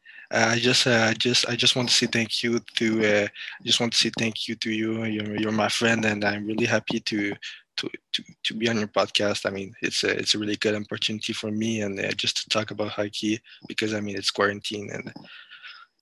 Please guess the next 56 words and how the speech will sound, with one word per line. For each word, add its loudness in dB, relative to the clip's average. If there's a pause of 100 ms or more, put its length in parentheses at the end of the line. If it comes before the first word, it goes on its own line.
(160)
th-, -4
there's 0
not 0
a 2
lot 0
of 2
hockey. -2
So, 2
I -2
mean, -4
it's -4
just 4
fun -2
to, -4 (120)
to -8
talk 0
about 0
hockey 0
f-, -10 (240)
with 0
someone 0
who, -4
who -6
knows -2
his 2
thing -2
and, -2
uh, 0 (840)
someone 0
who, -4 (280)
who -4
enjoys 2
it. 0
So, 0 (220)
I -4
mean, -6 (340)
and 0
I 2
would -2
just 4
wish 4
you 2
the -2
best -2
for -2
your -2 (140)
podcast -2
and, -2
uh, 0 (520)
wish 4
you 0
the -2
best 0
for -4
your -4
project. -2